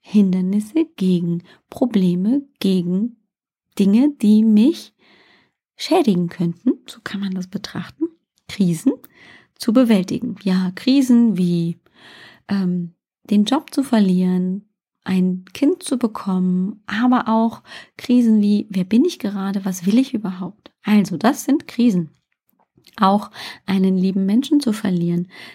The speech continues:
oder den Job zu verlieren oder wenn die Kinder aus dem Haus gehen, auch das sind Krisen und die sind ganz persönlich und individuell. Also sich da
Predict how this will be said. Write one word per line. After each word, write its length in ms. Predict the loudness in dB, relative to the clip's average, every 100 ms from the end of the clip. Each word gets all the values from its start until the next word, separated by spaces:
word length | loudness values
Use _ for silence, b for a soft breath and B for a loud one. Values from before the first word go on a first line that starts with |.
| B _ _ _ -20 -20 _ _
oder 300 | 0 4 4
den 380 | 0 -2 0 0
Job 280 | 0 -4 -2
zu 120 | -2
verlieren 600 | 2 2 2 0 -2 -4
oder 540 | -2 -2 0 -2 -2 -2
wenn 160 | -2
die 100 | -2
Kinder 440 | -2 2 2 2 0
aus 260 | 0 -2 0
dem 220 | -2 0
Haus 320 | 0 -2 -6
gehen, 180 | -8 -6
auch 140 | -6
das 400 | -4 -2 -2 -4
sind 320 | 2 2 0 b b b b b b _ -16
Krisen 460 | 2 4 4 2
und 160 | 0 2
die 160 | 4 6
sind 300 | 4 2 0
ganz 340 | 2 2 0
persönlich 720 | -2 -2 2 2 4 2 0
und 220 | -2 -2
individuell. 880 | -2 0 -2 -2 -4 -4 -2 -2 -2 -6 _ _ _ _ _ _ _ _ _
Also 500 | -6 0 0 0 -2 B B B B
sich 360 | -4 -2 -2 -14 _ _ _ _ _ _ -4
da 400 | 0 0 -2